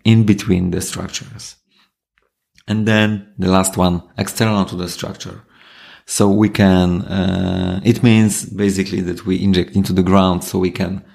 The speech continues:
uh, run a ground stabilization, uh, injection,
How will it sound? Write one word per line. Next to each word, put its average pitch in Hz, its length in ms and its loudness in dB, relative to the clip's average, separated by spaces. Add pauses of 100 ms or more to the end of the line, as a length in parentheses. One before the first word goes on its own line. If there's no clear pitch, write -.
(420)
uh, 95 460 -6 (1700)
run 95 400 2
a 92 500 -2 (240)
ground 98 360 2
stabilization, 98 1080 0
uh, 95 280 -2
injection, 98 760 -4